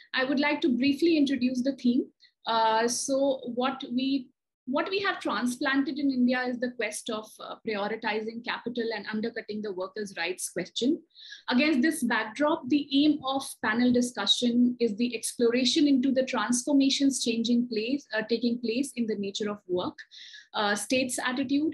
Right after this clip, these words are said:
socio-political and economic realities, the judicial reasoning and interpretations proposed vis-a-vis the changes and impacts in India. The objective is to look at the significant challenges posed to labor and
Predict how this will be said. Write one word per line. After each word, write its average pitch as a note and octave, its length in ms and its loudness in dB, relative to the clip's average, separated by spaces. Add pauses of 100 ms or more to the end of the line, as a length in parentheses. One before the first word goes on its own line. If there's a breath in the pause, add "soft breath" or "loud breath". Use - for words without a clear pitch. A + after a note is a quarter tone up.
socio-political A#3+ 920 -2
and A3 100 -6
economic G#3 500 -6
realities, G#3 760 -2 (140)
the A3 120 -2
judicial A#3+ 580 0
reasoning D4+ 460 4
and C#4+ 100 2
interpretations C#4 840 -2
proposed C#4 560 -6 (340 loud breath)
vis-a-vis E4 680 2 (100)
the B3+ 180 -4
changes C#4 500 4
and B3+ 120 -2
impacts G3+ 460 -4
in G3+ 80 -4
India. E3+ 240 -6 (480)
The A#3+ 200 -6
objective D4 560 -2
is D#4 140 -4
to C#4 120 -2
look B3+ 360 4
at A3 140 -2
the A#3+ 80 2
significant C#4+ 720 0
challenges C#4 680 2 (120)
posed C4 300 -2
to B3+ 60 0
labor G#3+ 440 -2 (680 loud breath)
and A3 400 0